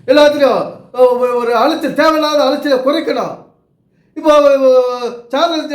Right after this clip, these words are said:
என்ன செய்தாரு? இருபது நாளா, அஹ், இவர் வெளியில அலைஞ்ச அலைச்சல் உள்ள கிடையாது.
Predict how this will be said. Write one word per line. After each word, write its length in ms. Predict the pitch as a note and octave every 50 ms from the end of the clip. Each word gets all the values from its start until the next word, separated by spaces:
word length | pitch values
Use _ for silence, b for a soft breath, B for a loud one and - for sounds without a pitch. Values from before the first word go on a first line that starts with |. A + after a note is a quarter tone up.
| C#4+ C#4+
என்ன 180 | C#4 C#4 C#4 C4+
செய்தாரு? 500 | C4 C#4 C4+ C4+ C4 C4 C4 C4 C4 B3+
இருபது 260 | C4 D4 D4 C#4+ C#4
நாளா, 240 | C#4 C4 B3+ C#4 D4 C4+
அஹ், 460 | C4 B3+ C4 C4 B3+ C4 B3+ B3+ - -
இவர் 220 | B3 C4+ C4 B3+
வெளியில 240 | A#3+ D4+ E4+ E4+ D#4+
அலைஞ்ச 280 | D4 C#4+ C#4+ C#4 C#4
அலைச்சல் 340 | C#4 C4+ C4+ C4+ - D4 C4
உள்ள 160 | B3+ C4+ D4 C4+
கிடையாது. 360 | - A#3 B3+ B3 A3 E3 -